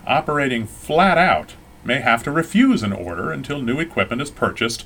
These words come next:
and new employees are hired. At full employment, an economy is limited by the growth of the labor force and the growth of the tools and technology that workers use.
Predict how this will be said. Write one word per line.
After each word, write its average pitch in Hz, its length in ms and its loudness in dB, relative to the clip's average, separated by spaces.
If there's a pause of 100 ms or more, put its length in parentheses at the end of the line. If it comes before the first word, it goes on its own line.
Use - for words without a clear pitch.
(120)
and 165 140 0
new 180 140 2
employees 175 640 -2
are 175 80 0
hired. 156 460 -4 (1700)
At 196 260 6
full 254 300 0
employment, 143 580 -2 (340)
an 90 100 -12
economy 104 540 -2
is 87 160 -8
limited 98 540 -4
by 82 180 -4
the 82 120 -10
growth 120 360 -2
of 104 80 -8
the 101 120 -4
labor 139 260 0
force 95 380 -8 (120)
and 180 140 0
the 180 60 2
growth 135 420 2
of 123 80 -6
the 147 100 -2
tools 120 440 0
and 123 120 -6
technology 120 680 0
that 98 160 -8
workers 101 400 -4
use. - 480 -4